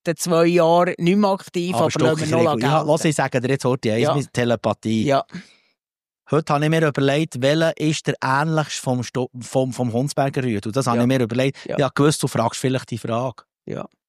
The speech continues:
Speaker 1: Wir haben uns aber nicht abgesprochen,
Speaker 2: Nein,
Speaker 1: wenn
Speaker 2: äh, überhaupt nicht. Äh, für mich ist der Kriegel vor, vom Populären her, von der Art her, vom Typ her,
Speaker 1: Mhm.
Speaker 2: kommt mir vielfach der Rüd in den Sinn.
Speaker 1: Und schwingerisch?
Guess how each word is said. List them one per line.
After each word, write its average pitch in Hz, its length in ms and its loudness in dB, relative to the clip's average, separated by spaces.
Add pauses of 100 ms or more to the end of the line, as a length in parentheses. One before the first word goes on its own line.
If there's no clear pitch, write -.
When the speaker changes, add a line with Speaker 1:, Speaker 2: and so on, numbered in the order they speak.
(140)
Speaker 1:
Wir 160 100 2
haben 143 100 0
uns 135 140 -4
aber 113 160 -4
nicht 139 180 -2
abgesprochen, 143 520 0 (160)
Speaker 2:
Nein, - 20 -10
Speaker 1:
wenn 104 140 -6
Speaker 2:
äh, - 40 2
überhaupt 131 360 2
nicht. 120 340 0
Äh, 123 400 2 (240)
für - 140 -8
mich 165 340 0
ist - 200 -4
der 143 80 -2
Kriegel 185 600 2
vor, 156 320 2 (320)
vom 139 240 -8
Populären 139 720 0
her, 165 360 0
von 139 160 0
der - 180 0
Art 160 340 2
her, 151 260 0
vom 123 280 -10
Typ 196 300 4
her, 113 380 2
Speaker 1:
Mhm. 147 320 -6 (1700)
Speaker 2:
kommt 147 280 -2
mir 131 100 -4
vielfach 156 600 2
der 117 120 -6
Rüd 113 220 -2
in 117 60 -4
den 110 40 -4
Sinn. 107 200 -4
Speaker 1:
Und 190 200 2
schwingerisch? 175 800 -4